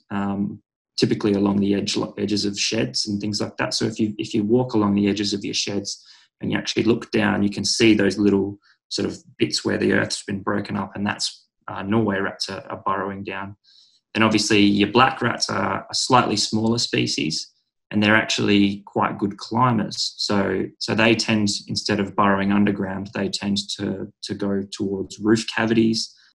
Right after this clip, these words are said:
uh, and to sort of develop nests up in the roofs of your, um, farm buildings and, and farm facilities.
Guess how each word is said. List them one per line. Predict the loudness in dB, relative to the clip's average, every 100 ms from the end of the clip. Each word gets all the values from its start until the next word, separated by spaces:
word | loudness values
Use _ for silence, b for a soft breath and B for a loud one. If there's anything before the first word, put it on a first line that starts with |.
| -14
uh, | -14 -12
and | -10 -6
to |
sort | -2 -2
of | -4 -6
develop | -4 -2 -2 -4 -14 _ _ _ _ -2
nests | 0 0 -4 -8 -6
up | -8 -8 -6
in | -6 -4
the | 2
roofs | 6 6 6 0
of | 2
your, | 2 2 -2 -10 -16
um, | -14 -12 -14 -18 -10
farm | -6 -4 0
buildings | 0 0 -2 -2
and, | -6 -8
and | -12 -10
farm | -10 -10
facilities. | -10 -8 -8 -10 -12 -14